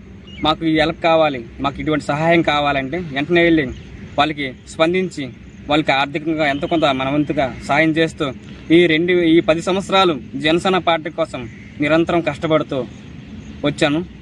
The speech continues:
శ్రీ పవన్ కళ్యాణ్ గారి దృష్టిలో పెట్టుకొని ఆయన, ఆయన మీద అభిమానం ఎంతో నాకు తెలుసు, ఎంతో చాలా ఎక్కువ. ఎందుకంటే నేను ఆయన,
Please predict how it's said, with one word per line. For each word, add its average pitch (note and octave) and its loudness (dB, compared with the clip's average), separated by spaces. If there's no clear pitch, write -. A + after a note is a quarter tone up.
శ్రీ E3 2
పవన్ D#3+ 0
కళ్యాణ్ E3 2
గారి D3 0
దృష్టిలో D#3+ -2
పెట్టుకొని D3 -2
ఆయన, F3+ 0
ఆయన E3 0
మీద F#3+ -2
అభిమానం G3+ 0
ఎంతో F3+ 0
నాకు F3 2
తెలుసు, D3+ -2
ఎంతో D#3+ 4
చాలా F3+ 4
ఎక్కువ. D#3 -2
ఎందుకంటే F#3+ 0
నేను F#3+ 2
ఆయన, F3+ 2